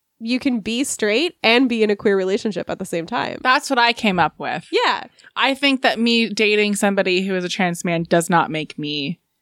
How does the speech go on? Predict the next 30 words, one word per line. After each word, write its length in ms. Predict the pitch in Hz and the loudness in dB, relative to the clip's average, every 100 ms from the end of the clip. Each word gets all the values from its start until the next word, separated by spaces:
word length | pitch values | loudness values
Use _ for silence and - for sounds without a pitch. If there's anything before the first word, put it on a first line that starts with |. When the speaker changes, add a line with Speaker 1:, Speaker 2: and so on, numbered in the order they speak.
| _ _ 294 | _ _ -2
Speaker 1:
No. 400 | 427 226 175 233 - | 0 0 -2 -10 -6
Speaker 2:
It, 180 | 190 - | -4 0
I'm 200 | 208 208 | 0 2
still 220 | - 214 | 0 0
straight. 420 | - 202 190 - _ _ _ | 0 0 0 -6 _ _ _
Speaker 1:
Yeah, 200 | 415 208 - _ _ _ _ | -2 -2 -6 _ _ _ _
of 80 | 233 | -4
course. 520 | - 381 - 226 - - | 0 0 0 -6 -14 -12
Speaker 2:
So 560 | - 202 190 185 185 - | -2 2 2 2 0 -2
that's 240 | 220 277 | -2 0
what 100 | 285 | 2
I 120 | 233 240 | 2 2
came 220 | 247 208 | 2 2
up 160 | 180 | 2
with, 160 | 190 190 | 0 2
but 120 | 233 | 2
it 100 | 262 | 2
was 120 | 262 | 0
something 320 | 262 294 302 269 | 0 0 2 2
I 100 | 214 | 0
had 180 | 190 | 0
never 400 | 196 190 185 185 | 0 2 2 0
thought 240 | 180 160 147 | 0 0 0
about. 280 | 190 - 277 | -4 -2 -2
Speaker 1:
And 140 | 294 | -2
even 300 | 226 294 320 277 | -2 -2 0 0
dating 320 | 277 285 285 | -2 -2 -2
a 40 | |
non-binary 760 | 247 233 247 247 294 330 208 202 | 2 2 2 0 0 0 0 -2
person, 540 | 202 190 - 180 180 | -2 -4 -4 -4 -4